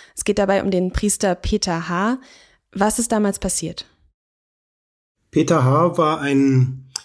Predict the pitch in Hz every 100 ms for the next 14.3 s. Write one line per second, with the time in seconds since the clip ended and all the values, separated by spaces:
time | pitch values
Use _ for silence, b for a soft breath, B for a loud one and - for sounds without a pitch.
0 | _ - 165 180 - 190 190 190 - 139
1 | 147 165 - 160 143 151 131 131 127 165
2 | 190 190 B B B B _ - 139 147
3 | 151 165 143 - 190 143 147 151 143 135
4 | - 165 165 139 131 156 151 147 127 131
5 | 135 147 - - - - _ _ - -
6 | 139 151 143 135 - - _ 139 131 131
7 | 131 127 127 101 101 98 - 127 - -
8 | 131 - - 156 160 131 143 151 151 151
9 | b b b b b b 135 131 131 131
10 | 139 143 139 143 139 127 135 127 120 120
11 | 117 117 - - 285 131 113 131 139 135
12 | 139 - 131 127 - - b b b _
13 | - 139 127 127 135 131 120 117 117 -
14 | 127 127